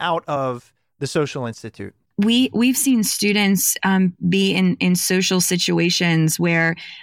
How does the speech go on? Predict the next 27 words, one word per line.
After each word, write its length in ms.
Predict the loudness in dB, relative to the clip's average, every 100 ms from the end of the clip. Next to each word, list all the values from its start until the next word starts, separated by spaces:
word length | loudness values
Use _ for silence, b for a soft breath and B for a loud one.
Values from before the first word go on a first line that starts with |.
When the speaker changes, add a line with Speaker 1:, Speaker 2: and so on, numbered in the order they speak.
| -2
Speaker 2:
uh, 200 | 0 0
they, 440 | 0 2 2 0 2
instead 400 | 0 0 0 2
of, 260 | 2 0 -4 b b
instead 380 | -2 0 2 2
of 120 | 2
making, 460 | 2 2 4 2 2 0
you 120 | 2
know, 220 | 4 2
a 80 | 4
negative 480 | 4 4 2 0 -2
choice, 640 | -2 0 2 2 0 -2 B B B
instead 520 | 0 0 0 2 2
they're 120 | 2
actually, 640 | 0 0 0 2 2 2 -2 b _ -6
um, 460 | -2 0 2 0 -4 -14 -16 _ _ _ _ -6
they're, 220 | 0 0 2
they're 160 | 2 2
huddling 600 | 0 2 2 2 2 0 B B
with, 460 | 0 2 2 0 -6 _ -2
uh, 160 | -2 0
parents, 640 | -2 2 2 4 2 0 0
um, 340 | 2 4 2 0 0
or 300 | 2 2 2
adults, 640 | 0 2 2 2 0 -2
you 120 | 2 2
know, 280 | 4 2